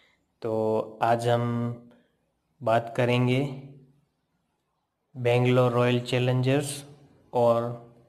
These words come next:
Rajasthan Royals के बीच में खेले जाने वाले match के बारे में, आईपीएल के इस match के बारे में। तो ड्रीनी-, Dream Eleven पे आज हम team बनाने वाले हैं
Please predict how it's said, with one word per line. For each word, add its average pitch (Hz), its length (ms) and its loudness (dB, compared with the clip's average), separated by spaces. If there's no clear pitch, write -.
Rajasthan 120 640 2
Royals 117 640 -4
के 120 120 -4
बीच 117 420 -4
में 120 240 -2
खेले 120 380 -2
जाने 113 400 0
वाले 110 420 0
match 120 280 -2
के 117 160 -4
बारे 113 360 0
में, 135 440 -10
आईपीएल 117 640 -2
के 117 160 -2
इस 117 200 -8
match 113 340 -2
के 120 160 -6
बारे 117 240 0
में। 123 420 -8
तो 120 460 -2
ड्रीनी-, 123 600 0
Dream 131 340 4
Eleven 127 420 2
पे 123 80 0
आज 117 180 2
हम 117 500 -8
team 131 240 0
बनाने 117 380 2
वाले 110 260 0
हैं 123 400 -8